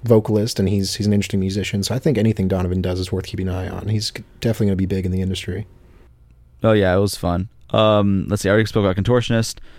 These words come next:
Speaker 2: Uh, Unprocessed Artificial Void. Really good guitar work,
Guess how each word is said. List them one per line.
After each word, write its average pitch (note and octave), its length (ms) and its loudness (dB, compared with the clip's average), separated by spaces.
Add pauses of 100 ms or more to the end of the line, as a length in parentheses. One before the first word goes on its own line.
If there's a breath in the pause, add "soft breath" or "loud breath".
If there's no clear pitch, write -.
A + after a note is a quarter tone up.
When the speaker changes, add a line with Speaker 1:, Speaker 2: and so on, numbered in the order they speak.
(180 soft breath)
Speaker 2:
Uh, G#2 460 4 (120)
Unprocessed A#2+ 600 4
Artificial G#2 420 4
Void. G2 400 4 (360 soft breath)
Really A#2+ 260 6
good A2+ 180 2
guitar G#2 320 4
work, A#2+ 260 2